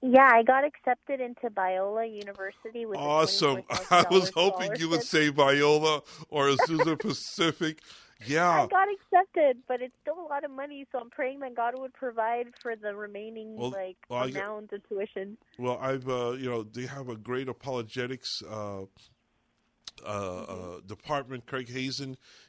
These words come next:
Speaker 2: is the, the, the leader of that department, uh, and there's teachers like,
Speaker 1: Mm-hmm.
Speaker 2: uh, J P Moreland is, is awesome, and, uh, uh, R-,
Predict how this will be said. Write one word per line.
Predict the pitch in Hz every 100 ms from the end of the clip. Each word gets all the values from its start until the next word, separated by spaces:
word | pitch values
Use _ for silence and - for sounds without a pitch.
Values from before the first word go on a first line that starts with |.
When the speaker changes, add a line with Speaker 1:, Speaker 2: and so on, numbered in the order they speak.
| _
Speaker 2:
is | 107 104 92
the, | 110 98
the, | 101 95 95 101
the | 101
leader | 101 117 123 123
of | - 104 98
that | 113 110 -
department, | 110 123 120 123 113 107
uh, | 101 95 92 76
and | 95
there's | 98 - _ _ -
teachers | 135 127 127
like, | 117 101
Speaker 1:
Mm-hmm. | 110 127 _ - _ - 98
Speaker 2:
uh, | 92
J | 95 120
P | 127 147
Moreland | 131 117 117 123 120 120 123 - _ _ _ -
is, | 107 -
is | 117 - -
awesome, | 117 113 - 117 117 -
and, | 98 98 95 98
uh, | 95 92 92 90 - -
uh, | 95 87 87 85 _
R-, | -